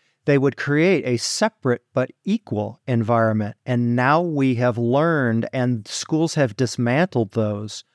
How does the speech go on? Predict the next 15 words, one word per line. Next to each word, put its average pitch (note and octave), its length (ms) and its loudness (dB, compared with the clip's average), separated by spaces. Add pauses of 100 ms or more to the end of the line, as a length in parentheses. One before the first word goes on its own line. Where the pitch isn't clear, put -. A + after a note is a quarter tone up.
(200)
Those C#3 380 4
are C3 100 0
not C3+ 360 2
a C3 60 0
good A#2 240 0
way A#2 200 0
to A2+ 100 0
treat - 380 -4
people. G#2 400 -4 (320)
There C#3 240 2
is F3+ 400 2
no B2 280 4
real A#2 280 2
separate - 640 0
but A#2 180 0